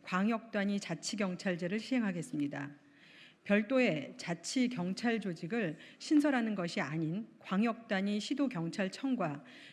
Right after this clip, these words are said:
기초단위 경찰서 조직을 일원화할 것입니다. 국가사무는 경찰청장, 수사사무는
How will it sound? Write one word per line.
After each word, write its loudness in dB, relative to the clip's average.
기초단위 2
경찰서 -4
조직을 -4
일원화할 4
것입니다. -6
국가사무는 6
경찰청장, 2
수사사무는 -2